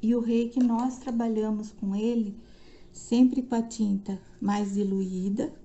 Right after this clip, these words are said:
A gente tem que abrir o pincel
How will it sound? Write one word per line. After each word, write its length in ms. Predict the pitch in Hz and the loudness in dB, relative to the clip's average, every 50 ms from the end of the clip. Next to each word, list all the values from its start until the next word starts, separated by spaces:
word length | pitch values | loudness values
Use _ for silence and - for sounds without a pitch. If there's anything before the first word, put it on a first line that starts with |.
| - - - - - - - - - - - - - - - | -20 -20 -20 -20 -20 -20 -20 -20 -20 -20 -20 -20 -20 -6 -4
A 60 | 196 | -2
gente 320 | 202 208 226 220 220 - | 2 4 4 4 4 0
tem 240 | - - 220 202 196 | -4 -2 0 0 0
que 200 | 196 - - 220 | -2 0 -2 0
abrir 600 | 214 240 302 - 311 247 240 214 247 254 262 285 | 2 2 0 -2 0 0 4 6 6 6 8 6
o 80 | 294 285 | 4 4
pincel 920 | - - 220 214 202 - - - - 185 185 190 190 190 208 226 311 - | 4 0 0 0 -2 -6 -10 -8 -6 -6 -4 -4 -4 -2 -2 -2 -4 -6